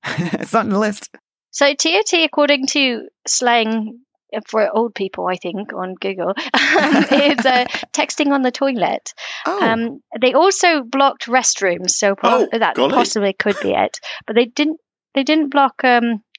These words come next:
Speaker 2: the loo. So I, I really think just spell things in the British spelling and, um,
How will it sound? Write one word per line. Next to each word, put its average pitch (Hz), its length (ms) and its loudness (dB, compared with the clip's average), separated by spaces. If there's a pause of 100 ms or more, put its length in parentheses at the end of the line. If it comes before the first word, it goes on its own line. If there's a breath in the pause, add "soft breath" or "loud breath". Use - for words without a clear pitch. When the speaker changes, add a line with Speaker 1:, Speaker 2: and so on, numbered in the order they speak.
(200)
Speaker 2:
the 214 100 0
loo. 208 500 0
So 196 420 0
I, 220 120 -4 (100)
I 226 100 2
really 311 340 4
think 180 340 -4
just - 180 2
spell - 240 0
things 277 480 0
in 226 200 2
the 214 320 0
British 220 380 0
spelling 185 580 0 (420 loud breath)
and, 220 560 2
um, 233 420 4